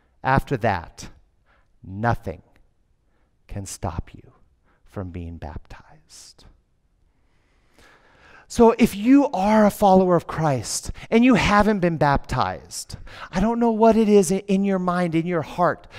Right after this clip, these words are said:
that is holding you back. But whatever that is, the answer is no.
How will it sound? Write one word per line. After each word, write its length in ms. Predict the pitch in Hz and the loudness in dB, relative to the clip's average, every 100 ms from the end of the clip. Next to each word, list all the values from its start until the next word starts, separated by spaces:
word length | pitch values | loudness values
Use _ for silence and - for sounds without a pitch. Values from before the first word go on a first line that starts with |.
| - - | -4 2
that 140 | 180 | 4
is 100 | 160 | 2
holding 420 | - 180 156 160 | -2 -4 -2 -4
you 100 | 143 | -4
back. 600 | 117 123 95 - - - - _ _ _ _ _ _ _ _ _ _ _ _ _ _ _ _ _ _ _ _ - | -2 -2 -2 -10 -20 -20 -20 _ _ _ _ _ _ _ _ _ _ _ _ _ _ _ _ _ _ _ _ 0
But 200 | 165 160 | 2 2
whatever 680 | 156 165 - 175 190 202 202 | 2 0 2 4 4 6 4
that 300 | 196 190 165 | 2 0 2
is, 580 | 185 233 247 208 - - - - - _ _ _ _ _ _ _ _ _ _ - - - - - | 4 6 4 -2 -6 -6 -8 -12 -20 _ _ _ _ _ _ _ _ _ _ -20 -20 -20 -20 -14
the 180 | 120 123 | -8 -6
answer 380 | 127 - 123 113 | -6 -6 -8 -6
is 360 | 113 104 95 - _ _ - | -6 -6 -10 -18 _ _ -20
no. 560 | 98 104 98 87 82 | -12 -10 -10 -10 -14